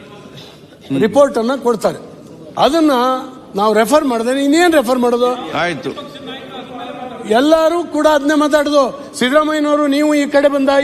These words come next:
Speaker 1: ಈಗ ಇದ್ದಾಗ ಇದನ್ನೇ ತಗೊಂಡು ಮಾತಾಡಿದಿರಿ ನಮ್ಮ, ನಮ್ಮ ಎದುರುಗಡೆ.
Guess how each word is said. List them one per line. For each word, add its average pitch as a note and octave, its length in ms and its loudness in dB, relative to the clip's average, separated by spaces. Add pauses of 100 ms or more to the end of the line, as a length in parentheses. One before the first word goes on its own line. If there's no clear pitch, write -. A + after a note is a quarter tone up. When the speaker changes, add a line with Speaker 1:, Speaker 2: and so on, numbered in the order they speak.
(120)
Speaker 1:
ಈಗ C4 100 -4
ಇದ್ದಾಗ C4+ 460 0 (380)
ಇದನ್ನೇ D4+ 300 2
ತಗೊಂಡು D4 300 2
ಮಾತಾಡಿದಿರಿ C#4 520 0
ನಮ್ಮ, A#3+ 220 -2 (260)
ನಮ್ಮ B3 220 2
ಎದುರುಗಡೆ. B3+ 420 4